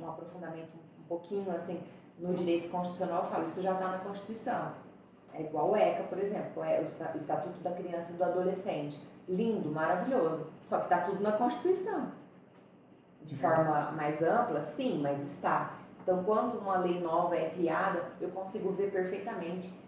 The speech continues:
Speaker 1: que ela já es-, que aquele direito estendido à mulher, à população L G B T, é, já existe na Constituição. Temos um problema? Temos um problema.
Speaker 2: De
Speaker 1: A
Speaker 2: efetivação.
Speaker 1: efetivação da lei.
Speaker 2: Que esse é o principal desafio.
Speaker 1: Exatamente.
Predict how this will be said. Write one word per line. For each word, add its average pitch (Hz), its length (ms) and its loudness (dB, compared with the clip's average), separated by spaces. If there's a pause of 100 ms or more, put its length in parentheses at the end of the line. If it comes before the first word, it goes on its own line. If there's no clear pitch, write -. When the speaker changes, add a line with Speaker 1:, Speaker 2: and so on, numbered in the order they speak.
(240)
Speaker 1:
que 202 80 -2
ela 170 180 4
já 170 120 0
es-, - 320 -6
que 185 120 4
aquele 226 480 6
direito 175 580 2 (260)
estendido 165 760 0
à 156 120 4
mulher, 156 960 6 (200)
à - 80 -2
população 160 640 0
L 156 220 2
G 165 120 2
B 147 200 2
T, 165 760 2 (200)
é, - 320 -4
já - 320 0
existe 185 560 -4
na 403 80 -2
Constituição. 427 760 -2 (400)
Temos 175 300 2
um 170 80 -4
problema? 165 600 2 (100)
Temos 143 260 -2
um 160 60 -6
problema. 202 520 2 (140)
Speaker 2:
De 170 140 2
Speaker 1:
A - 20 8
Speaker 2:
efetivação. 165 840 4
Speaker 1:
efetivação - 20 2
da 147 140 4
lei. 135 500 2
Speaker 2:
Que 156 80 -8
esse 143 160 -6
é 165 40 -2
o 156 40 -4
principal 156 440 -6
desafio. 147 220 2
Speaker 1:
Exatamente. 143 840 -4